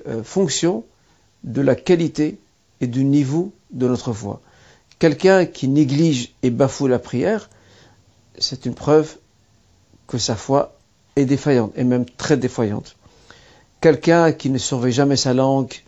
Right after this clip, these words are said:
qui est tout le temps dans la médisance, dans la moquerie, dans, dans la curiosité malsaine, euh, dans, dans la calomnie,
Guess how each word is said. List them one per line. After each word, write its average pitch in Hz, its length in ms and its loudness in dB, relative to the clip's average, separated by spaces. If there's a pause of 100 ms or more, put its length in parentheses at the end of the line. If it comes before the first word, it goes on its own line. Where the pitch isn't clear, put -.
(500)
qui - 140 -10
est 127 40 -2
tout - 140 -6
le 147 60 -6
temps 151 160 0
dans 139 80 2
la 127 80 2
médisance, 127 720 0
dans 120 100 0
la 120 100 -2
moquerie, 131 640 -2
dans, 123 380 -4 (460)
dans 139 160 -4
la 135 120 0
curiosité 139 560 0
malsaine, 135 600 0 (840)
euh, 127 520 2
dans, 123 380 -2
dans 120 180 -4
la 123 120 -2
calomnie, 143 600 2